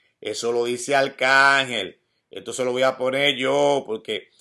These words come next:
hay mucha gente que viven criticando, diciendo que uno es que está hablando. No, yo no estoy hablando. Eh,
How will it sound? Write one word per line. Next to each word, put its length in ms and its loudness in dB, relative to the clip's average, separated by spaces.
hay 140 -6
mucha 260 0
gente 180 0
que 120 -2
viven 200 -2
criticando, 640 -2
diciendo 640 -2
que 120 -8
uno 200 -4
es 60 -6
que 80 -2
está 160 0
hablando. 340 0
No, 140 -6
yo 120 -6
no 80 -8
estoy 160 -8
hablando. 560 -2
Eh, 680 -4